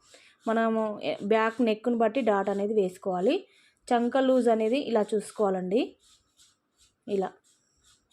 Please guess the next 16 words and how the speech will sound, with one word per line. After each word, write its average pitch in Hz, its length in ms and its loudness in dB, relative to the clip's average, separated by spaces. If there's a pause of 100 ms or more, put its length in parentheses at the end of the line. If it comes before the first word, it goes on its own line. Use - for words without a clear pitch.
(1300)
ఇక్కడికి 202 340 -4
వ-, 196 220 2
వరకు 202 240 -4
వచ్చింది 190 380 -6
ఫస్ట్ 190 240 -6 (100)
కుట్టు. 208 280 -4 (1400)
అయితే 220 280 0 (180)
మనం 220 240 0
నడుము 214 320 2
ఎంత 226 140 0 (100)
వరకు 220 220 0
ఉందో 208 200 2
చూసుకుందాం 185 500 -8
ఇప్పుడు. 196 200 -2 (180)
నడుము 214 360 0
వచ్చేసి 202 360 -4